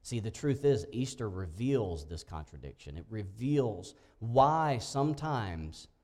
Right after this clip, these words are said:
we feel like Easter never happened, why we sometimes live like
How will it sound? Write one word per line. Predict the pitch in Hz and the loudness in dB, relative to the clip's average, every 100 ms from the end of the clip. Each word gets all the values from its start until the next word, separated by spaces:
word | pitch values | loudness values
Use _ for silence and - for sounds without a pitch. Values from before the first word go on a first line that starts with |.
| - | -8
we | 110 143 | 0 0
feel | 143 156 151 135 | 0 0 2 4
like | 95 82 - - _ _ | 2 -2 -8 -18 _ _
Easter | 131 139 139 - 90 80 - _ _ - | -2 0 -2 -6 -8 -8 -12 _ _ -8
never | 101 110 120 117 120 | -4 0 0 0 -2
happened, | 107 101 - 82 73 - - | -2 -4 -6 -10 -10 -14 0
why | 117 131 | 2 2
we | 127 | 0
sometimes | 123 - 131 123 123 113 110 - 101 | -2 -2 -4 -2 -2 -2 -4 -8 -10
live | 107 113 135 143 143 104 | -8 0 2 4 2 -2
like | 95 80 71 65 | -6 -6 -8 -12